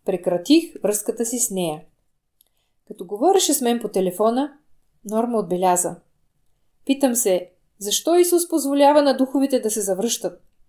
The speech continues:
Всички тези преживявания я смущаваха. Обясних й, че Сатана се стреми да побеждава хората и днес, както победи и първите ни родители, като намалява доверието им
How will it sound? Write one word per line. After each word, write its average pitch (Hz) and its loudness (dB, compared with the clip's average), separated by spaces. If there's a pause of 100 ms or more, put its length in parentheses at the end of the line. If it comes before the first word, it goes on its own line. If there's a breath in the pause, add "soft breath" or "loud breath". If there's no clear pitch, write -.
(520)
Всички 233 -2
тези 339 2
преживявания 262 0 (120)
я 190 -6
смущаваха. 185 -10 (680)
Обясних 247 2
й, 339 6
че 247 -2
Сатана 208 -2
се 214 -2
стреми 202 -4
да 208 -2
побеждава 196 -2
хората 208 2
и 180 0
днес, 202 -2 (540)
както 247 -2
победи 285 0
и 185 -14
първите 269 0
ни 262 -2
родители, 240 -8 (340)
като 196 -8
намалява 185 -2
доверието 254 2
им 233 -4